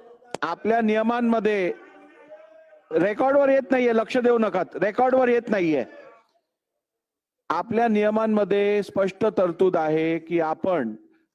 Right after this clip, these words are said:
सभागृहाची गरिमा राखत असताना सभागृहात कुठच्याही प्रकारचे फलक, पोस्टर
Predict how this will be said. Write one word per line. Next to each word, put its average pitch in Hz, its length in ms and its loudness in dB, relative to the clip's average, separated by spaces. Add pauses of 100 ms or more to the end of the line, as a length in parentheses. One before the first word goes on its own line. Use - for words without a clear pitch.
(100)
सभागृहाची 175 920 0
गरिमा 160 440 0
राखत 151 380 -4
असताना 147 480 -2
सभागृहात 147 720 -2 (120)
कुठच्याही 170 400 -2
प्रकारचे 147 520 -2
फलक, 139 340 -2 (880)
पोस्टर 147 540 0